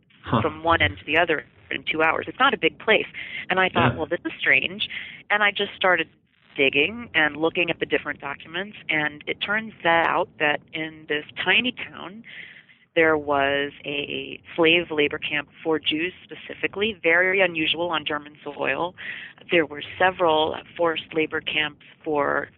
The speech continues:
Speaker 2: so-called Eastern workers or Ostarbeiter, for prisoners of war from all over Europe. There was a displaced persons camp. Uh, I couldn't believe it. I, I just, I couldn't believe it. And, and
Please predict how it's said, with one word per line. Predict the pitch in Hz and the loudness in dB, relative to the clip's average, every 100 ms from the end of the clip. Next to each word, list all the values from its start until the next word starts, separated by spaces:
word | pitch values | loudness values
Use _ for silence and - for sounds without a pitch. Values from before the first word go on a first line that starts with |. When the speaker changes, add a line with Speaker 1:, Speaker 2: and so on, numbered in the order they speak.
| _ - - - _ 160 | _ -20 -20 -20 _ -6
Speaker 2:
so-called | 151 147 143 - | -4 -4 -6 -6
Eastern | 170 - 156 147 | -8 -4 -8 -6
workers | 143 147 151 139 | -8 -6 -10 -8
or | 139 | -8
Ostarbeiter, | 147 147 147 143 139 - 151 160 - - - | -8 -4 -2 0 -2 -2 -4 -4 -8 -20 -10
for | - | -4
prisoners | - 170 160 156 143 147 | 2 2 2 -4 -8 -8
of | 139 - | -16 -6
war | 156 156 151 151 165 190 - - - - | 2 4 6 6 4 0 -6 -20 -20 -12
from | 156 - 160 | -12 -2 2
all | 160 160 160 | 4 4 0
over | 156 151 | -4 -4
Europe. | 143 143 147 160 - - - | -8 -4 -2 0 -2 -8 -4
There | 143 143 | -4 -4
was | 139 | -8
a | 139 | -8
displaced | 170 165 - - - - - | -6 -6 -8 -16 -16 -20 -20
persons | - 147 - 165 - | -8 -8 -8 -20 -18
camp. | - 175 175 196 _ - - - - - | -8 -4 -4 -8 _ -20 -20 -20 -18 -14
Uh, | 147 85 - | -12 -10 -4
I | 165 | -2
couldn't | - 294 | 0 0
believe | 180 151 180 147 | 0 2 4 2
it. | - | 2
I, | 147 143 160 | 2 4 2
I | |
just, | 160 180 - _ _ - | 0 -2 -4 _ _ -14
I | - - - | -10 -6 -6
couldn't | - 214 | -6 -8
believe | 160 160 175 160 | -6 -4 0 0
it. | - | 0
And, | 147 151 147 | -2 -4 -12
and | 151 151 | -12 -12